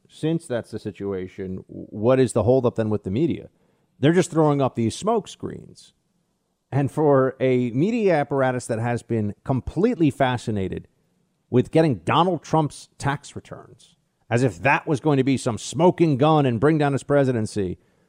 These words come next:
that was a huge story. It was a huge story before they even had the tax returns. They just would make stuff up about what they thought might be in them and then report on what their guesses were. Uh, then you have this,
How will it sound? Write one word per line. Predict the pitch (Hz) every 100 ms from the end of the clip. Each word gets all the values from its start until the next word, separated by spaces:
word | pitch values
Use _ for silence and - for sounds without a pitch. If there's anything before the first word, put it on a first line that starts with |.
| _ -
that | 113 240 269
was | 220 175
a | 147
huge | 151 254 294 202
story. | 240 202 - _ -
It |
was | 196
a | 214
huge | 269
story | - 294
before | 226 190 220
they | 208
even | 175
had | 156 202
the | 190
tax | 123 95
returns. | - - 101 _ _ _ _ _
They | 156 196
just | 190
would | 175 147
make | 185 -
stuff | 196 175 -
up | 190 156
about | 131 131
what | 143
they | 143
thought | 120 - 175 170 -
might | 143 156 151
be | 143 147
in | 170
them | 131 113
and | 123
then | 139
report | 131 - 180 170 117 - _ _ _ _
on | 131 139
what | 143 -
their | 139
guesses | 98 85 - 180 - 117 82
were. | 90 82 104 160 _ _ _ _ _ _ _ _ _ _ _ _ _ _ _ _
Uh, | 123 127 127 127 127 _ _ _ _
then | 127 135 190 202
you | 185 160
have | 160 151 151 139 _ _ _ _ _ _ _
this, | 107 196 233 - - -